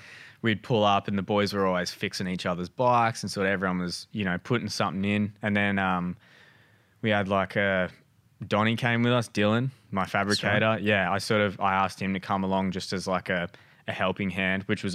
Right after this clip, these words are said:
Speaker 1: awesome 'cause he was sort of ended up being the, the cornerstone of our, of our morale in the group.
Speaker 2: <laughs>
Speaker 1: Like, he just always has a great attitude, which is great.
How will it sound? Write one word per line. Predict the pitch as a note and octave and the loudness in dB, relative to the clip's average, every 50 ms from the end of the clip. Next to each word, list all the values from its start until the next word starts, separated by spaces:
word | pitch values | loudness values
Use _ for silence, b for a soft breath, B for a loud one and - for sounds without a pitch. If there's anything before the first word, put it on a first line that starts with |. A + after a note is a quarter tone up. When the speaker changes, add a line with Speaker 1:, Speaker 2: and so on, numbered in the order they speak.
| - | -4
Speaker 1:
awesome | - F#2+ F2+ F#2 F2+ - G#2+ G#2 G#2 G#2 | -4 -2 -2 -2 -2 -2 -2 -2 -2 -2
'cause | - - F2 | -4 -8 -6
he | F2+ F#2 F#2 | -2 -2 -2
was | F#2 F#2 F2+ - | -2 -2 -4 -4
sort | - - G2 F#2 | -4 -2 0 0
of | F#2 F2+ F2 b b b b b b b | 0 -2 -4 b b b b b b b
ended | - G2 G2 F#2 F2 | -4 -2 -2 0 0
up | F#2 F2+ F2 - G#2 | 0 0 -2 -4 -4
being | - G2 F#2 F#2 F#2 F#2 | -4 -2 -2 0 -2 -2
the, | F2+ F#2 F2+ F2 F2 E2+ _ b b b b b b b b _ _ _ _ _ _ _ | -2 0 -2 -2 -2 -4 _ b b b b b b b b _ _ _ _ _ _ _
the | - F#2+ | -8 -8
cornerstone | - - - A2+ G2 F#2+ F#2+ F#2 - - G2+ F#2 F#2 F#2+ | -6 -4 -2 0 0 0 0 -2 -2 -2 0 0 0 0
of | G2 F#2 | 0 0
our, | G2 F#2+ F#2 F#2 F2+ F#2+ - - | 2 2 2 2 2 0 -2 -6
of | - A2 G2 F#2 F#2+ | -8 -6 -4 -2 0
our | F#2+ F#2 F#2 | 0 0 0
morale | F#2 F2+ F2 E2+ F2 F2+ E2+ F2 F#2 G2+ G#2+ - - - | 0 0 0 0 2 2 4 4 4 2 0 -2 -4 -4
in | A2 G#2+ | -2 0
the | A2 | 0
group. | G#2+ - - G2+ G2 G2 A2+ A#2+ - | 0 2 2 2 4 4 4 4 4
Speaker 2:
<laughs> | |
Speaker 1:
Like, | A2 G#2 G2+ - | 2 0 0 0
he | A2+ G2+ | -2 0
just | G#2+ G#2+ - B2 | 0 0 0 2
always | A2 G2+ G2+ G2+ F#2+ | 2 4 2 2 0
has | - G2+ F#2+ | -2 -2 -2
a | G#2+ | -2
great | F#2+ G2 G2 F#2+ F#2+ F#2+ | 0 2 2 2 4 2
attitude, | F#2+ A2+ G#2+ A2 - - - - B2+ A#2 A2+ | 2 2 0 0 0 0 0 2 2 0 0
which | A#2 G#2 G2 - | 0 0 -2 -2
is | B2 G#2+ F#2+ | -2 -4 -4
great. | - G#2+ F#2+ F#2+ A2 A2+ - | -4 -2 0 2 2 0 0